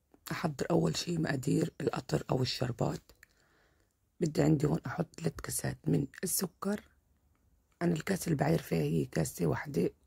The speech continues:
مقدارها ميتين وعشرين ملي. بدي أحط تلات كاسات من السكر وثلاثة من المي.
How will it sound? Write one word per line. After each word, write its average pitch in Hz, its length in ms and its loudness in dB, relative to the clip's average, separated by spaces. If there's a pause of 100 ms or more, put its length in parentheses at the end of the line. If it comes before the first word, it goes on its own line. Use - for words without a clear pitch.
(1040)
مقدارها 147 500 2
ميتين 151 300 0
وعشرين 123 440 -2
ملي. 120 280 -6
بدي 123 140 -6
أحط - 160 -6
تلات - 240 -6
كاسات 127 420 -4
من - 180 2
السكر - 540 -4 (280)
وثلاثة 147 560 -4
من 160 240 0 (100)
المي. 170 440 0